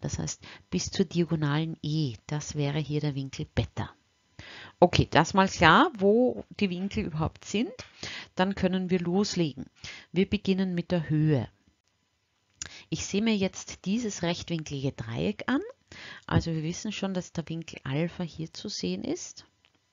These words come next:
Ich habe ein rechtwinkliges Dreieck, hier ist ein rechter Winkel. Wir kennen die Seite A. Wenn ich jetzt hier in der Mitte durchschneide bei meiner Pyramide, dann muss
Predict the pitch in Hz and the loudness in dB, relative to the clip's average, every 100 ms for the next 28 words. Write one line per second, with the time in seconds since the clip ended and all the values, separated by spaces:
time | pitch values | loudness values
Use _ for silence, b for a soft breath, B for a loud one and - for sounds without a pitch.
0 | _ _ _ B B B B B B _ | _ _ _ B B B B B B _
1 | - - 170 170 175 147 165 160 - 190 | -2 2 4 4 2 4 2 2 0 0
2 | 185 165 147 139 - 139 127 127 208 381 | 0 -4 -4 -6 -2 0 0 2 2 0
3 | - 185 185 170 160 147 - 139 123 147 | -4 -4 -4 -4 -4 -4 -4 -6 -4 -6
4 | - - - _ _ _ _ _ _ _ | -4 -4 -4 _ _ _ _ _ _ _
5 | _ _ B B B B - 196 - - | _ _ B B B B 4 4 6 6
6 | 202 220 214 196 - 160 156 - - - | 8 8 4 0 0 0 0 -4 -4 -2
7 | 139 139 120 - B B B B - 165 | 0 0 -2 -6 B B B B -2 0
8 | 196 - 202 - - 202 208 190 165 180 | 0 0 -2 -2 -4 0 2 2 2 0
9 | - 208 - 190 - - 180 170 175 165 | 0 -4 -2 -4 -4 -2 0 0 0 -2
10 | 160 156 - 170 156 147 135 139 214 247 | -2 -4 -4 -4 -2 -4 -6 -2 -2 -2
11 | 202 185 180 202 - | -4 -4 -4 -6 -12